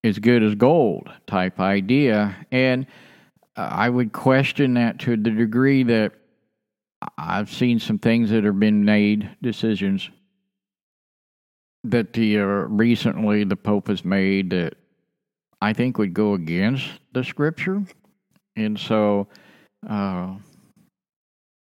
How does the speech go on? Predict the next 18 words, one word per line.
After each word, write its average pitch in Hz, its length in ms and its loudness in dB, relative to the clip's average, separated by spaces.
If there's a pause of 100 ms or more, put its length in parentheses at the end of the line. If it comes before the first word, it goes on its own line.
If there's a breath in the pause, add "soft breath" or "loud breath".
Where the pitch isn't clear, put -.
(200)
a - 20 -10
lot 110 220 0
of 110 80 2
it 107 40 0
has 110 180 0
to - 60 -12
do 107 120 2
with 101 100 0
homosexuality, 98 1300 0
but, 98 400 -6
uh, 101 240 -2 (1300 soft breath)
I, 110 200 0
I 117 100 0
don't 113 220 0
think 123 200 0
that 107 220 -2
would 101 300 -2
be 104 440 0